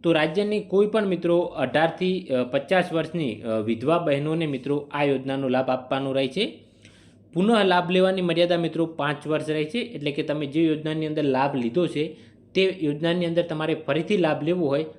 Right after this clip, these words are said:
તો પાંચ વર્ષ પછી તમને મળશે. સમાન પ્રકારની અન્ય કોઈ પણ યોજનાનો મિત્રો લાભ લીધેલો હોવો ન જોઈએ. તો તમે બીજી કોઈ પણ તેને સંલગ્ન યોજનાનો મિત્રો લાભ લીધેલો ના હોય તો તમને આ યોજનાનો લાભ મળવાપાત્ર થશે.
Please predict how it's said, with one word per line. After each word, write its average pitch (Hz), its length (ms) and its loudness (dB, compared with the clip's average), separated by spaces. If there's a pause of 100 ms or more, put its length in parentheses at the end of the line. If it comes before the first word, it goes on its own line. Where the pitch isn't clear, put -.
(140)
તો 151 60 0
પાંચ 160 420 -2
વર્ષ 143 260 -2
પછી 147 220 -4
તમને 131 540 -2 (320)
મળશે. 113 540 -2 (640)
સમાન 208 400 2
પ્રકારની 202 480 0
અન્ય 180 300 -2
કોઈ 185 240 0
પણ 196 200 -2
યોજનાનો 165 520 -2
મિત્રો 151 280 -2
લાભ 143 280 0
લીધેલો 131 400 2
હોવો 120 520 0 (220)
ન 143 180 0
જોઈએ. 101 480 -2 (640)
તો 156 100 0
તમે 156 240 -2
બીજી 151 240 -4
કોઈ 185 220 2
પણ 185 160 0
તેને 170 260 -2
સંલગ્ન 165 480 -2
યોજનાનો 151 440 -2
મિત્રો 143 280 -4
લાભ 135 260 0
લીધેલો 139 300 -2
ના 175 160 0
હોય 113 240 -2 (300)
તો 151 100 -2
તમને 143 300 -2
આ 139 100 0
યોજનાનો 131 460 -2
લાભ 120 240 0
મળવાપાત્ર 131 760 -2 (420)
થશે. 139 380 -2